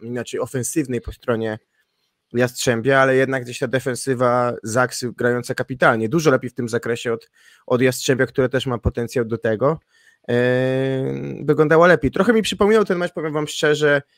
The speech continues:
częściowo finały dwa dwadzieścia jeden, dwa dwadzieścia jeden, czyli te mecze, które dwa Jastrzębie wygrało trzy do jednego. Trochę mi to przypominało. Tam akurat, y,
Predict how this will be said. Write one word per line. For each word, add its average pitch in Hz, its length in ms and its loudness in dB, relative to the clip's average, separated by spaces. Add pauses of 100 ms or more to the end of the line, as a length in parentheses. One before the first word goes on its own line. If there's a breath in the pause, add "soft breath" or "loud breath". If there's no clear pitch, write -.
(280)
częściowo 156 1000 4 (140)
finały 151 540 4
dwa 135 280 4
dwadzieścia 135 720 0 (640)
jeden, 120 720 2
dwa 131 140 0
dwadzieścia 131 360 0
jeden, 160 220 -2
czyli 135 180 -6
te 131 120 0
mecze, 135 240 -6
które 127 420 -2 (460 soft breath)
dwa 139 200 4
Jastrzębie 143 460 0
wygrało 135 300 2
trzy - 220 -4
do 139 80 4
jednego. 123 420 2
Trochę 175 220 -2
mi 175 100 -2
to 165 80 -2
przypominało. 151 720 0 (500)
Tam 151 160 4
akurat, 147 560 2
y, 131 1080 2